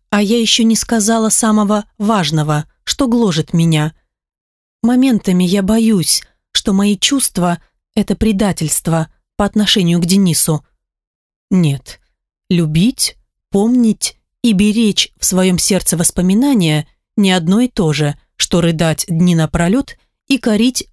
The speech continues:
всех вокруг в несправедливости. Время агонии, неверия в случившееся — злости на мир и людей, которые не спасли любимого,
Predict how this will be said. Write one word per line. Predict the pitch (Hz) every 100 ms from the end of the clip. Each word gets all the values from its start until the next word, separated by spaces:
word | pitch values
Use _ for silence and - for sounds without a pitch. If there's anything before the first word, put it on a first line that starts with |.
| -
всех | - 196
вокруг | 170 175 226 240 -
в |
несправедливости. | 202 196 214 208 190 180 151 135 - 160 151 _ _ -
Время | 170 185 190 185 185
агонии, | - 185 180 254 226 170 156 151 131 _ _
неверия | 185 185 175 202 269 202 147 147 - -
в |
случившееся — | - 226 - 175 - 170 151 - 160 156 _ _ _
злости | 170 196 202 - - 180
на | 170
мир | 180 185 -
и | 190
людей, | 175 170 190 285 262 _ _ -
которые | 233 - 190 196
не | 190
спасли | - 214 - 180
любимого, | 170 180 170 160 147 147 151